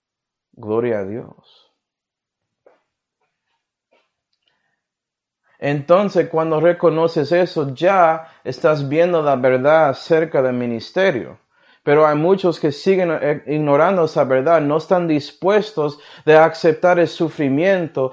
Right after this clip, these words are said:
el padecimiento que llega por medio del ministerio. ¿Sí, va? No lo quieren. Saben que sí, puede ser que es Satanás, pero ellos quieren vivir una vida tranquila.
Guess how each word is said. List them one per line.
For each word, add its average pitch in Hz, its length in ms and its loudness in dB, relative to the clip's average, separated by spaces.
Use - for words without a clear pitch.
el 147 220 -2
padecimiento 156 880 2
que 135 220 -2
llega 156 400 0
por 143 120 -2
medio 147 360 0
del 131 100 -2
ministerio. 131 800 -4
¿Sí, - 100 -20
va? 117 240 -20
No 131 180 -2
lo 175 220 -2
quieren. 165 500 0
Saben 202 400 2
que 180 140 0
sí, 208 280 -2
puede 240 280 2
ser 190 160 -4
que 180 60 -2
es 175 100 -4
Satanás, 185 360 -2
pero 151 240 -2
ellos 160 240 -4
quieren 160 220 -2
vivir 165 160 -2
una 143 160 -4
vida 147 260 -2
tranquila. 131 720 -10